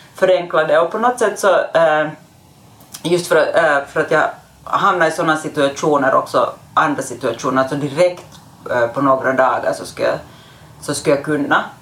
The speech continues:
eh, alltså s-, samma dag ungefär som jag började tänka på att, aha, jag måste börja formulera mig om den här boken, så jag, så hamnar jag i flera olika situationer där jag är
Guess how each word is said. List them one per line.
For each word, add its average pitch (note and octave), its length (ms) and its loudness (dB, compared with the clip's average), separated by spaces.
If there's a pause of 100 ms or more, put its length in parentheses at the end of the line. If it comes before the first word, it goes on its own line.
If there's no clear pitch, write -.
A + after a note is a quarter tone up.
(420)
eh, B2+ 240 2 (800)
alltså D#3+ 200 0 (200)
s-, - 80 0
samma B3+ 280 2
dag F3+ 260 2
ungefär C#3 320 0
som D3 180 0
jag C3+ 100 0
började C3+ 220 0
tänka C3+ 340 -4
på A#2 120 0
att, A#2 120 0
aha, C#3 380 0 (200)
jag C#3 100 -4
måste B2+ 240 -4
börja B2+ 180 -2
formulera B2+ 600 -2
mig D3+ 160 -4
om C3 140 0
den D#3 120 -4
här C#3 180 0
boken, D#3+ 360 -4 (260)
så D3+ 160 -4 (360)
jag, D3 120 0
så - 120 -2
hamnar D3 280 0
jag C#3+ 100 4
i - 80 -4
flera C#3 340 2
olika C3+ 300 -4
situationer - 680 -6
där C3 60 -4
jag - 100 -2
är - 100 -2